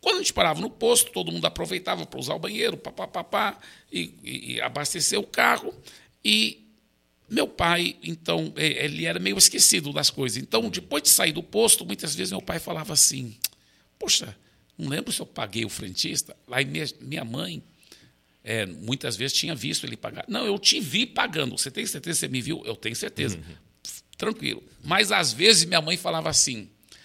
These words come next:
Speaker 1: "Amor, eu não, não vi, porque eu tava usando o banheiro. Eu não sei se você pagou ou não."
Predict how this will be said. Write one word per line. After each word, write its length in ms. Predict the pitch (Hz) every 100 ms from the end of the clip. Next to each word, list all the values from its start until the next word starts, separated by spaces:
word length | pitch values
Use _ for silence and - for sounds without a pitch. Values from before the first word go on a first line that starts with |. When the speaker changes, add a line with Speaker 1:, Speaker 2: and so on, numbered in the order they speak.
| - - -
Speaker 1:
"Amor, 400 | - 127 147 165
eu 100 | 131 120
não, 120 | 127
não 400 | 156 110 120 165
vi, 380 | 151 151 - _ _
porque 180 | - 113
eu 60 |
tava 240 | - 104 101
usando 220 | 104 101
o 40 |
banheiro. 460 | 98 113 123 - - _ -
Eu 80 |
não 120 | 101 139
sei 200 | 175 -
se 80 |
você 220 | 107 - 107
pagou 360 | 104 95 90
ou 100 | 87
não." 200 | 76 -